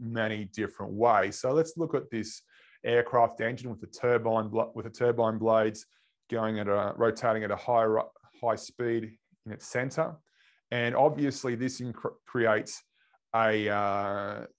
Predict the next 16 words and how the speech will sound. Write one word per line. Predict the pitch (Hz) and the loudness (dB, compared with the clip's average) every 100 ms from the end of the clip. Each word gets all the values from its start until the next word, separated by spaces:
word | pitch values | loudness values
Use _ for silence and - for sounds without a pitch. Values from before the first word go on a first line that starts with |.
| _ _ _ - | _ _ _ -18
centrifugal | - 139 123 - 123 - - 135 156 185 185 131 95 98 - _ | -6 -4 -4 -4 -4 -4 -10 -6 0 2 4 2 0 -4 -10 _
force, | 92 92 147 - - - _ _ _ _ _ | -4 -2 -2 -4 -12 -16 _ _ _ _ _
which, | 123 123 - - _ _ _ | -2 -2 -6 -16 _ _ _
uh, | 113 107 104 | -2 0 0
means | 107 123 127 113 | 0 -2 -4 -6
that | 117 | -6
these | 120 170 139 | -4 -4 -4
blades | 127 127 107 110 - | 4 6 6 4 -4
are | 117 | -10
now | 107 104 104 110 | -8 -4 -4 -4
under | 101 101 | -6 -8
that | 98 107 | -8 -8
stress | - - 117 98 - | -10 -8 -4 -2 -4
we | 104 | -8
talked | - 131 135 | -2 -4 -2
about. | 98 95 92 | -6 -4 -4